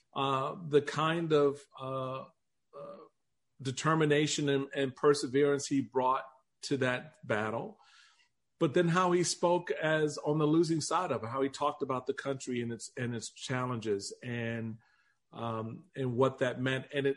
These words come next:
and it sounded a lot like how my mom talked to me about the things that we were going through as a family and how we should persevere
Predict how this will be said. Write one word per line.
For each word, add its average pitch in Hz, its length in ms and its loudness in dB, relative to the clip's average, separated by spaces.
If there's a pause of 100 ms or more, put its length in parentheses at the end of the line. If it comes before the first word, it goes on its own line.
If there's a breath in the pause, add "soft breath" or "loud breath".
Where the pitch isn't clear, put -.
and 147 140 0
it 147 60 2
sounded 196 360 2
a 196 40 6
lot 175 340 2
like 165 220 0
how 151 100 0
my 156 160 4
mom 156 320 2
talked 139 360 0
to 143 80 4
me 127 200 0
about 123 360 -2
the 120 60 -12
things 131 320 2
that 120 260 0
we 131 160 2
were 127 160 2
going 120 300 -4
through 117 180 0
as 110 80 -2
a 117 80 -4
family 113 520 -10 (480 soft breath)
and 123 120 -4
how 120 300 0
we 123 240 0
should 120 240 -8
persevere 110 680 -2